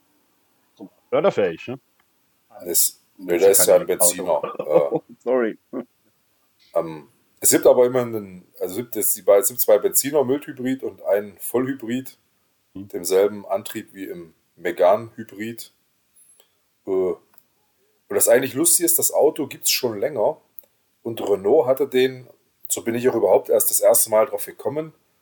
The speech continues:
Speaker 2: Ich hatte das gegoogelt, weil ich irgendwo was, und dann bin ich irgendwo gelandet und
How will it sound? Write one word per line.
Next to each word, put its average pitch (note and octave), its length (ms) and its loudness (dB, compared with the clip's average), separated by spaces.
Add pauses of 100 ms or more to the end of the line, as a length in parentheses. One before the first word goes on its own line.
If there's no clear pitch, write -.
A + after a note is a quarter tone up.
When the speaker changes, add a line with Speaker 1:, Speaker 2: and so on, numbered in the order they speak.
(400)
Speaker 2:
Ich - 100 -6
hatte A2+ 200 0
das - 220 2
gegoogelt, D#3 520 -8
weil A#2 80 2
ich - 180 -8
irgendwo C#3+ 480 -2
was, A#2+ 240 4
und A2 140 -10
dann A#2 200 -4
bin B2+ 120 -2
ich B2+ 220 -8
irgendwo A2+ 220 -2
gelandet D3+ 440 0
und A2+ 160 -8